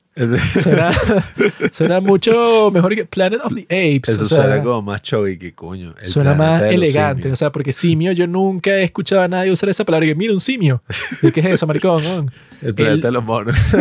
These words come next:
Speaker 2: <laughs> Suena mucho mejor
Speaker 1: Qué
Speaker 2: El
Speaker 1: gato.
Speaker 2: planeta de los monos. O sea, porque es más así directo del pueblo.
Speaker 1: <laughs>
Speaker 2: Vamos
Speaker 1: No.
Speaker 2: a ver El planeta de los monos.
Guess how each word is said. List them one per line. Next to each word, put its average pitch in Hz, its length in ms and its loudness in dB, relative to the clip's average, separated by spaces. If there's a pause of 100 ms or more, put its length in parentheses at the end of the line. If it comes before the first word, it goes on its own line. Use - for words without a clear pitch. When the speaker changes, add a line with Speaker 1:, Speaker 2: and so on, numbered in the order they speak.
(220)
Speaker 2:
<laughs> - 480 -6
Suena 170 280 0 (120)
mucho 208 280 4
mejor 202 200 4
Speaker 1:
Qué 113 60 6
Speaker 2:
El 113 40 4
Speaker 1:
gato. 113 140 4
Speaker 2:
planeta 208 220 2
de 226 60 2
los 180 140 2
monos. 156 400 2
O - 540 -16
sea, 156 240 0
porque 139 200 0
es 135 60 0
más 143 160 0
así 190 600 -2
directo 160 420 0
del 127 100 -2
pueblo. 143 320 0 (260)
Speaker 1:
<laughs> - 160 -8
Speaker 2:
Vamos 143 400 2
Speaker 1:
No. 202 60 4
Speaker 2:
a 190 40 2
ver 175 120 4
El 208 100 2
planeta 190 320 -2
de 214 40 -2
los 175 120 0
monos. 147 300 0